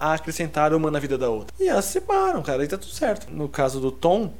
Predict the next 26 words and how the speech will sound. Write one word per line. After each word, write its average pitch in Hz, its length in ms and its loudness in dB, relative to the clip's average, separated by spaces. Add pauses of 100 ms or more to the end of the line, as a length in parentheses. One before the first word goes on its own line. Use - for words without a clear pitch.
nessa 190 260 2
parte, 160 680 0
eu, 185 300 2
eu 170 160 2
senti 185 340 -6
um 170 60 -2
pouco 156 180 -2
de 151 60 -6
maturidade 139 460 -2
da 131 60 -8
parte 123 220 -4
dele, 139 300 -2 (140)
dele 131 360 2
pegar 135 300 0
e 135 40 0
falar, 139 340 2 (320)
tá, 117 180 -4
levanta 120 320 -4
pra 131 100 -6
ir 131 40 -4
embora, 151 280 2
né? 160 180 -6
E 131 40 -4
ele 131 100 -6
fala, 143 160 -2
"Summer." 151 300 0